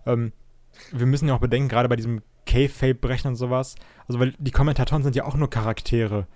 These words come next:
Du hast ja Heel-Kommentatoren, du hast ja Face-Kommentatoren und man muss halt echt nochmal unterstreichen, jetzt gerade wir, die sagen so, "Oh, Michael Cole, so bitte geh mir weg" oder irgendwie sowas, aber, ähm,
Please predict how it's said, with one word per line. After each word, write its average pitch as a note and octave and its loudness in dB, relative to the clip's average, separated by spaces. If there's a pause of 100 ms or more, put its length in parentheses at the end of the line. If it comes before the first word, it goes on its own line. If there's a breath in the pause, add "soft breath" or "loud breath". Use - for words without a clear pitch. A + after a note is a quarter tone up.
(220 soft breath)
Du A2+ 0
hast C3 0
ja B2+ 2
Heel-Kommentatoren, C#3+ -2
du B2 0
hast A#2+ -4
ja B2 -2
Face-Kommentatoren C#3 -2 (480 soft breath)
und B2+ -4
man C3 4
muss D3+ 0
halt C#3+ -2
echt C3 0
nochmal D3 2
unterstreichen, C#3 -2 (400 soft breath)
jetzt A#2+ -6
gerade C3+ 0
wir, C3+ 0
die A#2+ -4
sagen B2+ 0
so, B2 -6
"Oh, A#2 -4
Michael B2 -2
Cole, C3+ -2
so A#2 -4
bitte B2 -2
geh B2 -2
mir B2 0
weg" B2+ -4 (360 loud breath)
oder B2 -2
irgendwie A#2+ -4
sowas, B2+ -2 (320 loud breath)
aber, C3+ 2
ähm, C3+ 0